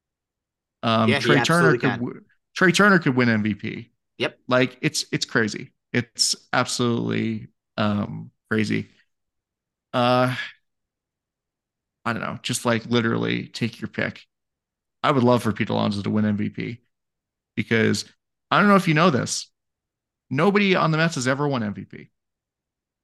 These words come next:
Speaker 2: No, nobody on the Mets has ever won M V P. That is correct.
Speaker 1: We've won, like, a million Cy Young awards.
Speaker 2: Yeah.
Speaker 1: But no M V Ps. So it would be great for Pete Alonso to be the first M V P in Mets history.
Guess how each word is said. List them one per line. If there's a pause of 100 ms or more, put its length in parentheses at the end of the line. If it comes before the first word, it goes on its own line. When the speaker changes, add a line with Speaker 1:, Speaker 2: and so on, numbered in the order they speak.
(280)
Speaker 2:
No, (120)
nobody
on
the
Mets
has
ever
won
M
V
P.
That
is
correct. (320)
Speaker 1:
We've
won,
like,
a
million
Cy
Young
awards. (220)
Speaker 2:
Yeah. (560)
Speaker 1:
But
no
M
V
Ps. (260)
So
it
would
be
great
for
Pete
Alonso
to
be
the
first
M
V
P
in
Mets
history.